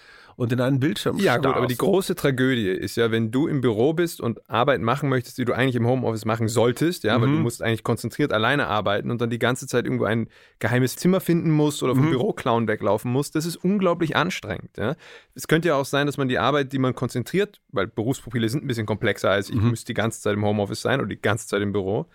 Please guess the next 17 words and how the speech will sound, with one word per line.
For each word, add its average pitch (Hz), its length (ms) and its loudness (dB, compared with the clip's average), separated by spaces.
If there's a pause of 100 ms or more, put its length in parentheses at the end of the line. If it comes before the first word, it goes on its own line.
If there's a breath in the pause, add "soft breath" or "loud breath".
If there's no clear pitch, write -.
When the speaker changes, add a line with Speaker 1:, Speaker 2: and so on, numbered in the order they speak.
(320 soft breath)
Speaker 2:
Es - 100 -14
könnte 160 320 0
ja 95 140 2
sein, 98 340 -2 (300 soft breath)
man 113 240 0
macht 127 320 0
die 135 120 0
Aufgaben, 117 640 2 (160)
für - 140 -8
die 123 60 2
man 117 120 2
Konzentration 117 600 -2
und 131 100 -2
alleine 101 280 2
braucht, 107 220 -4
zu 101 140 -2
Hause. 104 320 0